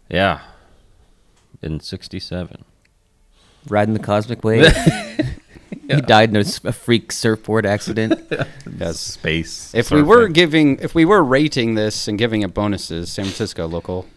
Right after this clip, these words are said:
Speaker 3: time
Speaker 1: That's
Speaker 3: name.
Speaker 1: true.
Speaker 2: Yeah.
Speaker 1: That
Speaker 2: Hey.
Speaker 1: would be one.
Speaker 2: Haight.
Speaker 1: Haight Street.
Speaker 2: She's
Speaker 3: Damn.
Speaker 2: bummed it's empty. <laughs>
Speaker 3: Of course
Speaker 1: She's
Speaker 3: she is, dude.
Speaker 2: I love how she runs like,
Speaker 1: <laughs>
Speaker 2: like
Speaker 1: Clap, clap, clap, clap, clap.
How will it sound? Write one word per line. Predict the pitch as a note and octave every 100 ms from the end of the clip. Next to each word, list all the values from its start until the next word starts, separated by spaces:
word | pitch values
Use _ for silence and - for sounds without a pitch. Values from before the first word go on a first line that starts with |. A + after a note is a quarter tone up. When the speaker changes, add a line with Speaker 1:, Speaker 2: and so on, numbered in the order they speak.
| _
Speaker 3:
time | - G#2
Speaker 1:
That's | F2
Speaker 3:
name. | D#2+
Speaker 1:
true. | G#2+
Speaker 2:
Yeah. | F#2 E2+ -
Speaker 1:
That | G2+
Speaker 2:
Hey. | G#2
Speaker 1:
would | G2+
be | E2+
one. | D#2+ D#2+ D#2+ - -
Speaker 2:
Haight. | - A2+ A#2 - - - - - - _ - - -
Speaker 1:
Haight | - F#2 F#2 - - _ _ - _
Street. | - - D2+ D2 - F#2 - - - - - - - _ - - - - - - -
Speaker 2:
She's | - D#2+
Speaker 3:
Damn. | E2+
Speaker 2:
bummed | D#2+ A#2+ A#2
it's | A2
empty. | A2 G#2 A2 A#2
<laughs> |
Speaker 3:
Of | - -
course | A2+ G2 C4+
Speaker 1:
She's | D3
Speaker 3:
she | A2+
is, | G2+ F#2
dude. | - B2+ F3 - _ - - _ _ _ _ _ _ _ _ _ _ _ - _ -
Speaker 2:
I | B2
love | C3+
how | D3+
she | C3 D3+
runs | B2 B2
like, | A#2+ A2 - G#2
Speaker 1:
<laughs> | A2
Speaker 2:
like | D#3 A2+ A#2+ - -
Speaker 1:
Clap, | - -
clap, | F#2
clap, | - -
clap, | -
clap. | - -